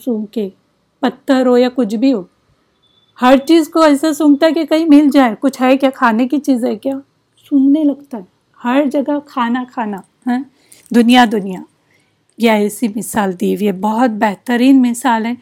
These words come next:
اللہ نے جتنی بھی مثالیں دی ہیں بہت ہی بہترین، ہم کبھی کبھی اس کو اگر اسٹڈی کریں تو بہت زیادہ ڈیپ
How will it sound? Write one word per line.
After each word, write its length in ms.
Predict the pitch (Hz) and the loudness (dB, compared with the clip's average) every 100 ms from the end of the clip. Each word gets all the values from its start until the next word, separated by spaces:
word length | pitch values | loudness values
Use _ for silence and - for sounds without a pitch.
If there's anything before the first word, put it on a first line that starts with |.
| _ _ - | _ _ -2
اللہ 280 | 226 226 233 | 0 2 0
نے 120 | 226 | -2
جتنی 380 | 208 226 - 262 | -4 -6 -2 0
بھی 160 | 277 | 2
مثالیں 500 | 247 220 - 220 208 | 0 -2 -4 -4 -4
دی 240 | 208 208 202 | -6 -6 -8
ہیں 80 | 196 196 | -8 -10
بہت 600 | 202 233 226 226 226 - | -12 -6 -4 -4 -4 -6
ہی 220 | 202 190 180 | -6 -6 -8
بہترین، 560 | 214 196 - 226 233 208 | -10 -10 -10 -8 -6 -6
ہم 200 | 208 196 - _ _ _ _ _ _ _ | -8 -10 -12 _ _ _ _ _ _ _
کبھی 240 | 254 202 | -6 -4
کبھی 420 | 226 233 214 233 226 - _ - | -2 -2 0 0 -2 -6 _ -10
اس 180 | 226 - | -10 -8
کو 200 | - 247 | -4 -2
اگر 260 | 220 233 220 | -2 -4 -6
اسٹڈی 560 | 185 - 247 233 285 | -8 -6 -4 0 -2
کریں 320 | 285 214 202 208 | -2 -6 -6 -10
تو 300 | 233 214 190 | -10 -10 -10
بہت 600 | 185 202 202 226 233 185 | -8 -6 -4 -4 -4 -6
زیادہ 420 | 208 196 226 233 | -6 -4 -4 -4
ڈیپ 320 | 202 202 208 | -4 -6 -6